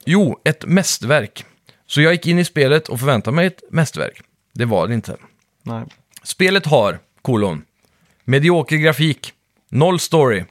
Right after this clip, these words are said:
Speaker 1: noll procent intressanta karaktärer, ett menysystem som ser ut att vara gjort för ett Nintendo sextiofyra-spel någon gång under nittiotalet.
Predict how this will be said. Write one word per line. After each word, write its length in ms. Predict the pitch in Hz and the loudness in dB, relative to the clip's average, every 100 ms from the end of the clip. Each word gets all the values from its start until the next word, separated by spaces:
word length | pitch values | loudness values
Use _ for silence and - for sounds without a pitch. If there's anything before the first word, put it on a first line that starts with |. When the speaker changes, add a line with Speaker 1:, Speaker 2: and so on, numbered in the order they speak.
| _ _ - | _ _ -8
Speaker 1:
noll 260 | 127 160 160 | 0 0 0
procent 520 | 151 143 147 127 - _ _ | -2 -2 -2 -2 -8 _ _
intressanta 640 | 151 143 135 123 139 117 110 | -2 -2 -2 -2 -2 -2 -2
karaktärer, 500 | 117 113 110 87 76 _ _ _ | -2 0 0 0 -6 _ _ _
ett 180 | - - | -8 0
menysystem 680 | 156 190 175 120 113 165 156 | 4 4 2 -2 -2 -2 0
som 120 | 135 | -2
ser 100 | 131 | -2
ut 120 | 127 | -2
att 60 | 120 | 0
vara 160 | 156 139 | 4 2
gjort 360 | 143 156 - - _ - | 2 -4 -10 -20 _ -6
för 260 | 131 123 - | 0 0 -2
ett 140 | 131 151 | -6 -2
Nintendo 300 | 165 160 117 | 0 0 0
sextiofyra-spel 840 | 120 120 - 185 113 - - 120 - _ _ _ _ - | -4 -6 -4 0 0 0 -2 -2 -6 _ _ _ _ 2
någon 400 | 208 190 165 156 | 4 4 2 2
gång 220 | 147 143 | 2 2
under 260 | 117 113 - | 0 -2 -2
nittiotalet. 460 | 160 - 92 - | -4 -4 -10 -10